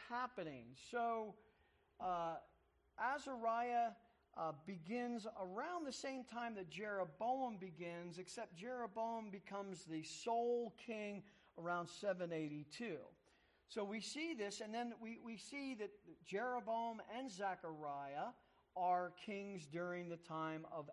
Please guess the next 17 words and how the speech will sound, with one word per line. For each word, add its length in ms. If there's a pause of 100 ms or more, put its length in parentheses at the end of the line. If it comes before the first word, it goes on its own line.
Azariah. 580
By 160
the 100
way, 360 (460)
when 260
we 140
come 420
back, 420 (360)
it's 220
gonna 220
go 160 (120)
bam, 240
bam, 240
bam, 200
bam, 320
bam, 440 (240)
short-lived 1160